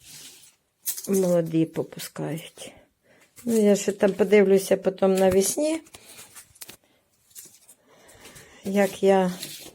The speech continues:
тут, може, позбираю живці, бо, бо тому що я ж ка-, от, нечайно от, одламала навіть. І от такому, просто їх уже,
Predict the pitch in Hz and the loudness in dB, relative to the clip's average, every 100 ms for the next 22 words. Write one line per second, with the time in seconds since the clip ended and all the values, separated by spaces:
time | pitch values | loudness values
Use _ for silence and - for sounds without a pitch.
0 | _ _ _ _ 185 185 190 185 185 180 | _ _ _ _ -10 -2 0 2 2 0
1 | - 180 180 180 180 175 160 160 165 160 | 0 -4 0 0 2 2 2 2 0 -4
2 | - 294 330 311 - 254 247 240 226 - | -4 0 2 0 0 4 4 2 -4 -16
3 | _ _ _ _ _ _ _ _ _ _ | _ _ _ _ _ _ _ _ _ _
4 | _ _ _ - - - - - _ _ | _ _ _ -4 -2 -2 -2 -12 _ _
5 | _ 226 196 202 202 208 202 202 - 185 | _ -10 -4 -4 -2 0 0 -2 -2 -2
6 | 185 - 175 175 175 185 180 - 190 180 | -2 -4 -4 -4 -4 -6 -8 -14 -10 -10
7 | 175 156 151 160 151 - - 170 170 165 | -8 -8 -6 -4 -6 -8 -10 -4 -2 -2
8 | 156 151 170 165 170 165 - - - _ | -4 -8 -10 -10 -12 -12 -16 -20 -20 _
9 | _ - _ - - - - - 214 214 | _ -20 _ -20 -16 -16 -16 -8 -2 0
10 | 202 208 202 220 202 220 214 - 214 208 | 0 -2 0 2 2 0 -2 2 4 4
11 | - 214 240 - 208 196 208 | 2 2 2 4 2 6 4